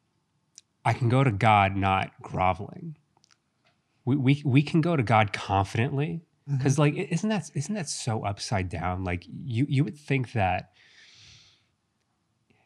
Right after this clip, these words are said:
Speaker 1: this God who is so perfect and so holy,
Speaker 2: Mm-hmm.
Speaker 1: right, and, and whose son died on a cross for us, for our sins,
Speaker 2: Mm-hmm, mm-hmm.
Speaker 1: right, shed his blood, tortured on a cross, and spent a day in hell,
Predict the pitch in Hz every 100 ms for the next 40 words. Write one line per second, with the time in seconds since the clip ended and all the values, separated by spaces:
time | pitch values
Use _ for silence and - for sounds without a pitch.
0 | _ _ _ - 113 - 131 135 110 98
1 | - 117 - 113 101 117 - 127 - 120
2 | 104 - 113 120 131 - 156 _ _ _
3 | _ _ - 139 123 117 - _ _ _
4 | _ _ - - 107 113 101 98 - _
5 | _ _ _ _ - 117 - - 120 131
6 | 131 107 98 107 104 92 87 104 95 -
7 | - - - - 98 101 - 110 - 156
8 | 151 139 - 139 147 143 - _ - 92
9 | 87 - 131 113 107 104 98 92 - -
10 | - 135 - 110 92 87 - 85 87 -
11 | 101 - 117 98 87 107 98 87 131